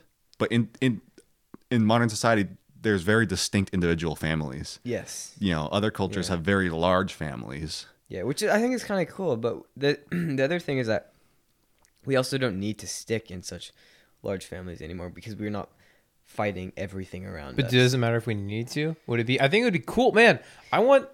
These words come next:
Speaker 3: the Ashley family compound where he's,
Speaker 1: <laughs>
Speaker 3: we buy some land somewhere and we have multiple houses all, like, close to each other, but not, like, the same house, but, like, you know, right next to each other. You got, like, the,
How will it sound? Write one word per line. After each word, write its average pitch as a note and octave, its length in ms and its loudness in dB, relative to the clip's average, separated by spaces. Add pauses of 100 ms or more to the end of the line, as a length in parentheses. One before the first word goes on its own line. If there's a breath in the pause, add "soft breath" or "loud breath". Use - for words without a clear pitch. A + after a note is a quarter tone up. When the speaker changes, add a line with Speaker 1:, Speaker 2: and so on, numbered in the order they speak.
Speaker 3:
the E3 140 -2
Ashley E3+ 380 4
family C#3 340 4
compound B2 680 0 (360 soft breath)
where C3+ 140 4
he's, D#3 120 6 (100)
Speaker 1:
<laughs> C#3+ 100 -4
Speaker 3:
we D#3 100 2
buy C3 240 8
some D#3 220 0
land C3 240 4
somewhere D#3 300 2
and D3 60 4
we C3+ 60 4
have A#2+ 100 4
multiple A#2+ 380 2
houses B2 360 2
all, A#2+ 160 4
like, A2+ 280 -2 (200)
close C3 320 0
to - 80 -4
each D3 180 -4
other, D3 180 2
but C3 100 2
not, C3+ 200 2
like, C#3 160 -2
the - 60 -8
same A3 220 4
house, C#3+ 240 6
but, - 120 -2
like, B2+ 180 2
you G3 80 -2
know, C3+ 160 2 (480 soft breath)
right A2+ 160 4
next C3 220 4
to E3+ 60 6
each D#3 140 2
other. E3+ 300 8
You D3+ 60 4
got, C3+ 200 4
like, C3 200 -2
the, A2+ 360 0